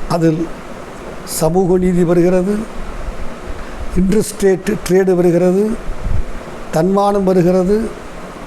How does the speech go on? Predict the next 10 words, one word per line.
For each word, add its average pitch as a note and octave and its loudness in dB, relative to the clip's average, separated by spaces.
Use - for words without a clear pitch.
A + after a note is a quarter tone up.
விஞ்ஞானம் G3 4
வருகிறது. F#3 4
நண்பர்களே, F#3 2
எல்லாவற்றையும் A#3 2
எப்படி A3 2
அவன G3 0
காதல் G#3+ 2
வருகிறது, E3+ 2
எப்படி G#3+ 2
எல்லா A#3 2